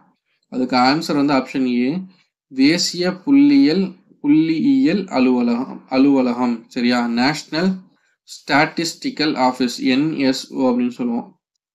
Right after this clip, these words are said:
அது ரீசெண்டா வந்துட்டு என் எஸ் எஸ் ஓ and சி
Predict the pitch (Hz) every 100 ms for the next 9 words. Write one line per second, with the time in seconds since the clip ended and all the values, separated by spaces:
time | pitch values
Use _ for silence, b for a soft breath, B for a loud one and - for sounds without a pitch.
0 | _ _ _ _ _ - 135 139 147 139
1 | 135 127 120 143 175 - _ _ _ _
2 | - 135 151 170 185 151 139 - 139 139
3 | 165 - - 135 131 - 156